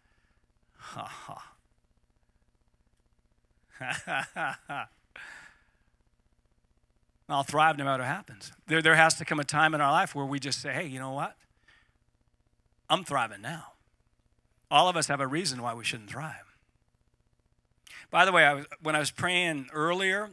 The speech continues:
t-, during worship, I heard the Lord in this meeting is breaking shame off people.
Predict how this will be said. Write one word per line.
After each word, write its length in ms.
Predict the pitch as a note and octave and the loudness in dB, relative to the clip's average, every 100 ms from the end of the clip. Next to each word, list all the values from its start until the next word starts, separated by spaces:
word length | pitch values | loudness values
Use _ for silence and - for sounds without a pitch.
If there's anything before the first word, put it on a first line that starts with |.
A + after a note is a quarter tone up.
| _ | _
t-, 100 | E3 E3 _ - - | -16 -16 _ -20 -14
during 260 | E3 F3 D#3+ | -4 -2 0
worship, 440 | D#3 F3 G#3 - _ _ - _ | -2 -4 -6 -10 _ _ -20 _
I 140 | D3 C3+ | -2 -2
heard 420 | F3+ F3+ F#3 D3+ | 2 4 4 0
the 80 | C#3+ | -6
Lord 540 | C#3 D3+ D#3+ E3+ F3 - - | -4 -2 0 0 -2 -10 -8
in 200 | C#3+ C#3 | -8 -2
this 280 | E3+ - E3+ | 0 0 -2
meeting 560 | F3 G3+ E3 A2+ G2 - | -6 -4 -4 -8 -10 -8
is 140 | A#2 | -6
breaking 460 | A#2 D3 C#3+ C#3 A#2+ | -2 -2 -2 -6 -2
shame 500 | - - D3 C#3+ B2 | -2 0 0 0 -4
off 280 | G#2+ - - | -8 -14 -16
people. 300 | A2+ - | -16 -18